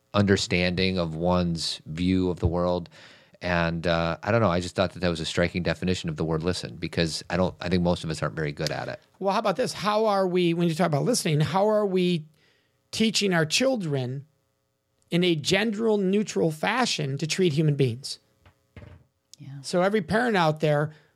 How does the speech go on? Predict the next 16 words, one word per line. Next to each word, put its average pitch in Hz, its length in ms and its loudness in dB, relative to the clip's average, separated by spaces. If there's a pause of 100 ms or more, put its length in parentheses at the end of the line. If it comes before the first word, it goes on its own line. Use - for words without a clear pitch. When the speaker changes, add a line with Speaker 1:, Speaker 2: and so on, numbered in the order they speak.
(300)
Speaker 2:
how 240 400 0
have 247 140 2
I 208 140 2
taught 208 320 0
my 180 160 2
five-year-old 160 680 2
so 147 160 0
far 143 300 2
to, 139 200 -2 (100)
uh, 156 120 -2 (160)
to 160 200 0
engage 156 380 2
in 127 100 2
this 117 220 -4
world? - 360 -8 (480)
Speaker 1:
Mm-hmm. 78 320 -4